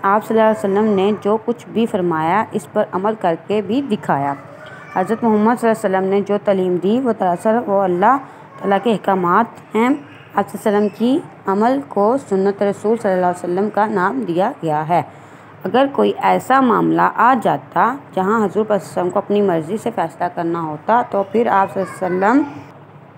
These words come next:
आप सल्लल्लाहु अलैहि वसल्लम सहाबा कराम से मशवरा करते और सबकी राय सुनने के बाद कोई फ़ैसला करते। ठीक है, आपने फ़ोल्डर से टेन एमसीक्यूज़ जो हैं वो खुद करना है। मैंने इतनी रीडिंग करवा दी है और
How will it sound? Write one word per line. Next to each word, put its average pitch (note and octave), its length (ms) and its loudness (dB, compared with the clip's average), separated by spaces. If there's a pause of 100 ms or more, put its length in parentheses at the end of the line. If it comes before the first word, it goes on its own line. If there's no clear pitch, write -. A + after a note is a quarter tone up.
(680)
आप A#3+ 160 4
सल्लल्लाहु - 0 -
अलैहि A#3 100 0
वसल्लम G#3+ 320 0
सहाबा G3 280 0
कराम F#3+ 320 -2
से A#3 280 0 (320)
मशवरा G3 420 0
करते F3+ 320 -2
और B3 100 2
सबकी G3 320 -4
राय F3+ 200 2
सुनने F3+ 340 -2
के F3 80 -6
बाद F#3+ 320 0
कोई G#3 220 2
फ़ैसला G#3 460 0 (140)
करते। D#3+ 420 -4 (480)
ठीक G3 200 -2
है, A#3 180 2
आपने G3+ 500 2
फ़ोल्डर F#3 460 0
से G#3 400 0 (460)
टेन B3+ 220 2
एमसीक्यूज़ F#3 680 -2
जो F#3+ 80 -4
हैं F#3 220 2
वो G3 220 0 (100)
खुद A#3+ 180 -2
करना E3 280 -2
है। E3 80 -4
मैंने F3 220 -2
इतनी G3 240 -2
रीडिंग G#3 300 0
करवा G3 380 4
दी C4 180 0
है D#4 180 0 (420)
और A3+ 140 0